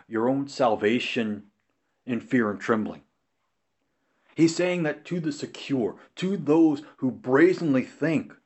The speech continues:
like the Roman theologians, that they can get to a point where they will not sin anymore, that they don't need Jesus anymore. And that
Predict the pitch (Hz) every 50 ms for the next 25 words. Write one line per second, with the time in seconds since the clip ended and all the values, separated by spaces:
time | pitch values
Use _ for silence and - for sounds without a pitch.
0 | _ _ _ _ _ _ _ _ _ - 107 107 135 160 180 170 170 - _ _
1 | _ _ _ _ _ _ _ _ _ _ _ _ 107 117 123 123 120 117 - -
2 | - 120 131 147 160 156 147 143 143 151 143 143 131 120 127 147 160 - 139 135
3 | 131 131 - - _ _ - 147 147 143 - _ _ _ _ _ _ - 107 127
4 | 151 208 208 - - 185 160 123 165 175 - - 160 160 - 160 160 165 - -
5 | 151 151 147 160 165 165 147 123 139 175 190 185 180 196 208 208 - - - 226
6 | 240 254 240 226 196 147 101 87 73 - _ _ _ _ _ _ _ _ - -
7 | - 156 160 160 208 196 147 147 139 165 196 - - - 160 202 233 233 214 -
8 | - 254 254 262 240 262 233 - - 180 139 120 104 92 85 80 - _ _ _
9 | _ _ _ _ _ _ _ _ _ _ _ _ _ _ _ _ _ _ _ _
10 | - 113 110 110 104 123 135 147 139 110 92 -